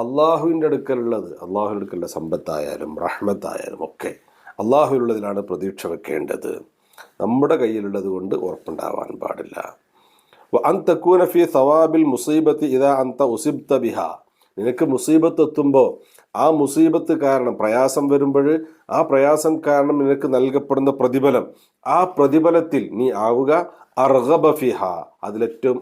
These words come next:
ആഗ്രഹമുള്ളവരും പ്രതീക്ഷയുള്ളവരും ആവുക. മുസീബത്ത് എത്തുമ്പോൾ അതിൽ അള്ളാഹിനോട് കൂലി കിട്ടുമല്ലോ, ക്ഷമിച്ചാൽ കൂലി കിട്ടുമല്ലോ എന്ന ആഗ്രഹം വെച്ച് പുലർത്തുന്നവനാവുക. ലൗ അന്നഹ,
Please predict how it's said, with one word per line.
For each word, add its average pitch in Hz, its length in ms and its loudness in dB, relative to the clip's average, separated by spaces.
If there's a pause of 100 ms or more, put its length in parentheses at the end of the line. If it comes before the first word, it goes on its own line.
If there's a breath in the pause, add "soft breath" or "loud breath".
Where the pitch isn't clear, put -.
ആഗ്രഹമുള്ളവരും 110 800 -2
പ്രതീക്ഷയുള്ളവരും 98 760 -6
ആവുക. - 160 -20 (2000 soft breath)
മുസീബത്ത് 135 560 0
എത്തുമ്പോൾ 131 380 -2 (220)
അതിൽ 87 200 -12
അള്ളാഹിനോട് 107 400 -4 (100)
കൂലി 104 220 -6
കിട്ടുമല്ലോ, 117 420 0 (480)
ക്ഷമിച്ചാൽ 147 460 0 (140)
കൂലി 156 260 4
കിട്ടുമല്ലോ 127 540 2 (440)
എന്ന 120 240 -2 (160)
ആഗ്രഹം 101 360 -6
വെച്ച് - 180 -10
പുലർത്തുന്നവനാവുക. 85 760 -8 (720 loud breath)
ലൗ 113 80 4 (120)
അന്നഹ, 113 260 -2